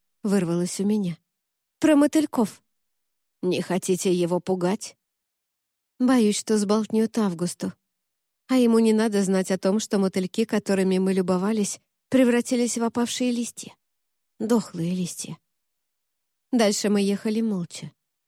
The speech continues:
Рыбак пару раз пытался завязать разговор, но я была слишком погружена в свои размышления. О мотыльках, летучих мышах и синем икрау. О том, что всё это значит. О пугающем слове «шадо Ахру», которое произносят шёпотом.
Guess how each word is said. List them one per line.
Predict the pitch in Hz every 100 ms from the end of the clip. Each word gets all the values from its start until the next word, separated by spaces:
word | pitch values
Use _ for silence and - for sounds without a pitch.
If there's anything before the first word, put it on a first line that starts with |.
| _ _ _ -
Рыбак | 262 226 277 -
пару | 196 202
раз | 202 208
пытался | - 196 214 - 196
завязать | 196 196 196 202
разговор, | 190 180 196 208 233 - _ _
но | 254
я | 277 262
была | 233 240 233
слишком | 220 233 - 214
погружена | - 202 214 208 220 226
в |
свои | - 208 226
размышления. | 220 220 233 - 180 156 151 - _ _ _ _ _ _ -
О | 254
мотыльках, | 202 190 170 - 185 190 185
летучих | 185 226 - 208
мышах | 185 185 - 208 - _ _ _
и | 240
синем | 214 226 220 220
икрау. | 226 240 214 156 - _ _ _ _ _ -
О | 220
том, | - 190
что | - 214
всё | 196 - 190
это | 196 220
значит. | 214 226 233 - - - _ _ _ _ _ _ -
О | 233
пугающем | 220 202 196 196 - 196
слове | 190 185 190 202 208
«шадо | - 190 196 -
Ахру», | 220 - 240 202 -
которое | 208 - 180 175
произносят | - 190 170 180 170 185
шёпотом. | - 202 - 175 -